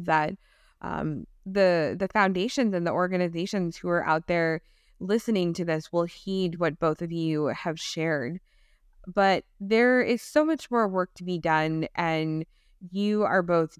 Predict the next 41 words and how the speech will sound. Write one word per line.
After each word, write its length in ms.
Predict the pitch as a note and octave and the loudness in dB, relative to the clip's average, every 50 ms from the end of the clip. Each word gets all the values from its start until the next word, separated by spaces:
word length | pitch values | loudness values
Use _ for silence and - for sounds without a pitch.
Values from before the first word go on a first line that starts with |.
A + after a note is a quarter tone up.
| - _ | -20 _
deep 300 | - G3 G#3+ B3 A3+ - | -4 -2 -2 -2 0 0
in 140 | F#3+ F3+ F3 | -2 0 2
that 240 | E3 D3+ C#3+ G2+ D3 | 2 2 0 0 0
work. 280 | D3+ C#3+ C#3 C3+ D3 - _ - | -2 -2 -2 -2 -4 -8 _ -8
And 240 | - E3+ E3+ E3+ | -6 -4 -4 -6
so 420 | - - - F#3 F3 E3+ E3+ E3+ - - - - _ - - - - - - | -6 -2 2 2 4 4 2 0 -4 -10 -20 -20 _ -20 -20 -20 -20 -4 0
I'm 220 | F#3+ G3+ G#3 G#3 | 2 2 2 2
so 460 | F#3+ - - - - C4 C4+ C#4 C4 | -2 -6 -4 2 4 6 6 6 4
grateful 720 | G#3+ G#3+ G3 F#3 F3+ - - F#3 E3 D#3 D3+ D3+ E3 F3+ - - | 2 2 2 2 0 0 0 2 2 4 4 2 0 -2 -4 -4
that 120 | F3+ C#3 | -2 -2
you 100 | E3+ F3+ | -2 -2
took 200 | E3 - F3 - | -4 -4 -6 -6
the 80 | - E3+ | -6 -6
time 300 | - F3+ F3 E3 E3 E3+ | -2 -2 0 0 0 0
to 80 | E3+ | -2
join 260 | E3 - F3 E3+ E3+ | -2 0 0 0 0
me 100 | E3 D#3+ | 0 -2
for 200 | D#3+ - F3 E3 | -2 -2 -2 -2
this 160 | D3+ D#3 D#3+ - | -2 -2 -6 -6
conversation, 1080 | - - D#3+ D3+ D3 C#3+ D3+ - - - C#4 D4 C#4+ - - F3+ D3+ D3 D3+ E3+ - - - - _ - - _ _ | -2 -2 -2 0 0 -4 -6 -6 -4 0 0 0 0 0 -2 -2 0 0 -2 -4 -6 -8 -14 -20 _ -20 -20 _ _
but 80 | - A3 | 0 0
I'm 120 | A3+ A3+ | 2 4
also 280 | A3+ B3 C#4 - D#4+ D4+ | 4 4 4 4 2 2
wondering 500 | A#3+ A3 G3+ G3+ G3+ G3 G3 F#3+ F#3 F#3+ | 2 2 0 2 2 2 2 2 0 0
how 240 | F#3+ - F#3 F3+ F3 | 0 2 2 0 0
people 400 | - - G3 - - F3+ E3+ E3+ | 0 -6 -10 -2 0 0 0 0
can 340 | - - F#3 F3 E3+ E3+ | -2 -4 -2 -2 -2 -2
continue 840 | E3 - - F3+ E3 D#3 - - - A#3 A3+ A3+ A3+ G#3+ G#3 G3+ F#3+ | -4 -4 -4 -4 -4 -4 -8 -4 0 2 2 2 2 2 2 0 0
to 640 | F3 - - - - F#3+ F3+ F3+ F3 E3+ E3 E3+ - - _ _ _ _ _ - - _ _ | -2 -6 -8 -4 -2 0 0 2 2 0 0 -2 -4 -8 _ _ _ _ _ -20 -20 _ _
follow 300 | G3+ F#3 F#3 F#3 F3+ F3+ | 6 6 8 8 6 4
the 120 | F3+ F#3 | 4 2
work 280 | F3 E3+ E3+ E3 E3 - | 2 2 2 0 0 -2
that 80 | - C3+ | -6 -6
you're 180 | D2 D3+ E3 | -4 -4 -4
doing. 480 | E3 E3 F3+ F#3 F3+ D#3 D3 D3 D3+ E3 | -2 0 0 0 2 0 0 -2 -4 -6
So, 540 | - - - F3+ E3 D#3+ D#3+ D#3 D#3 C#3+ - - F3 - | -8 -2 0 2 2 4 2 2 2 0 -2 -4 -10 -4
Dom, 360 | - F#3+ F#3 F#3 F#3 F#3 F3 | 0 2 4 4 4 2 2
where 220 | E3+ F3 F3+ G3 A3+ | 2 2 2 2 2
can 200 | - - E4+ D#4+ | 0 -2 -2 -2
people 400 | - C4+ B3+ - B3+ A3+ G#3 G3 | -2 -4 -4 0 0 0 0 -2
find 680 | - - F3 D#3+ F3+ A3+ A#3+ F#3+ D#3 D3 C#3+ D3 D#3 | -4 -2 0 2 2 4 2 2 2 0 -2 -4 -6